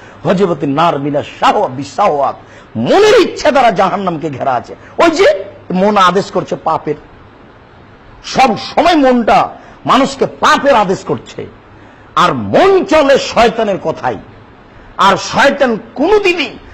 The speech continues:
মানুষকে ভালো কথা বলবে না, ও আল্লাহর সাথে ওয়াদাবদ্ধ, কোনোদিন ভালো কথা বলবে না।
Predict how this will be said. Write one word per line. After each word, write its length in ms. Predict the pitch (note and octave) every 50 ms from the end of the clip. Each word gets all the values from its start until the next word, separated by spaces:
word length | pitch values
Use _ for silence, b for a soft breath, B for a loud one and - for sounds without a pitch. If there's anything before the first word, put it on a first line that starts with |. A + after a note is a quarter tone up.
| B B B B
মানুষকে 420 | E3+ F#3 G#3 G#3+ F3+ - - - F#3
ভালো 260 | D3+ C#3+ F3+ F#3 F3+
কথা 240 | - F3 E3 D3+ D#3+
বলবে 280 | D#3 D#3+ D#3 D3 D3+
না, 200 | D3+ D3 B2+ G2+ F#2+ B B B B B B B
ও 100 | D#3+ F#3 A3 B3+ D4 D#4+ D#4+ D#4+ - -
আল্লাহর 340 | F3+ F3+ G3 G3+ G#3 G#3 G3
সাথে 240 | - - G3+ E3 E3+
ওয়াদাবদ্ধ, 680 | C#3+ G#2+ A2 E3+ - F#3+ A#3+ G3+ D#3 C3+ G2+ G2 E2+ - - - - - - - - - - - - - - - - -
কোনোদিন 680 | - D#3 D#3+ E3+ F#3+ G3+ F3+ B2+ G#2 - A2 F3+ G3+ G3
ভালো 180 | D#3 C3 C3 B2
কথা 200 | G#2+ A2 F#2+ F#2+ F#2
বলবে 200 | F#2 F2 E2+ F2
না। 140 | F2 -